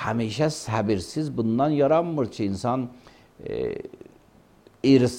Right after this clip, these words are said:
sinən səbirsizdir, insan mühitdən səbirsizliği alıbdır. Bəzən səbirsizlik bundan yaranır ki, haram xörəklərlə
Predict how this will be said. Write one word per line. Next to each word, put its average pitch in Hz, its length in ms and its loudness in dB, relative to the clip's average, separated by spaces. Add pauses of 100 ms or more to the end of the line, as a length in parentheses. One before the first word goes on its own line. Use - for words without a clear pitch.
sinən 98 340 0
səbirsizdir, 80 920 -4
insan 98 420 -4 (280)
mühitdən 95 600 0
səbirsizliği 78 840 -4
alıbdır. 71 600 -6 (340)
Bəzən 107 460 2
səbirsizlik 101 840 -2
bundan 123 300 0
yaranır 127 400 2
ki, 147 120 -6
haram 139 440 0
xörəklərlə 67 720 -4